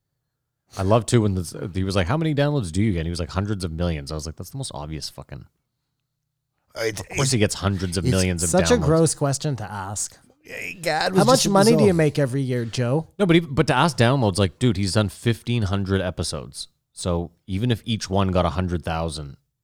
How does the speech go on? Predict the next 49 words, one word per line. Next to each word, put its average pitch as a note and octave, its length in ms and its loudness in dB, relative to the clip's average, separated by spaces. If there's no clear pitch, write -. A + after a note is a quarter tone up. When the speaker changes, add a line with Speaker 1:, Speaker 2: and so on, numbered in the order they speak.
Speaker 1:
or G#2 180 -2
gets G#2 260 0
a G2 60 0
thousand F#2+ 520 0
a E2+ 60 -2
month, D#2+ 360 -4
just A2 220 -4
do C3 100 0
the C#3 100 -2
fucking - 400 -6
math. E2+ 380 -8
Speaker 3:
Have C#3+ 120 0
you F3 80 4
ever G3+ 140 -2
listened G3+ 340 0
to F#3+ 60 -8
Gad F3+ 320 -4
Saad's F#3 340 -6
podcast? F#3+ 720 -8
Speaker 1:
No. D#2 180 -14
I G2 60 -16
Speaker 2:
No. A2 260 2
Speaker 1:
don't D#2+ 100 -8
have D#2+ 100 -8
enough D2+ 180 -12
time B1 200 -14
in A1 100 -16
the A1 100 -18
Speaker 2:
I B2 80 2
don't C3 200 4
love A2+ 220 2
Gad G#2 160 -2
Speaker 3:
He D#3+ 80 8
Speaker 2:
Saad, D3 140 4
Speaker 3:
really A3 260 6
Speaker 2:
but F3 100 6
he A2+ 60 2
makes G#2+ 80 2
Speaker 3:
talked D#3+ 240 4
Speaker 2:
good - 100 2
Speaker 3:
about D3 260 2
Speaker 2:
points. - 20 0
Speaker 3:
it B2+ 240 -4
like A#2+ 600 -8
it D3+ 120 -2
was B2+ 160 -4
a B2 60 -2
real C3 240 -2
popular A#2 720 -6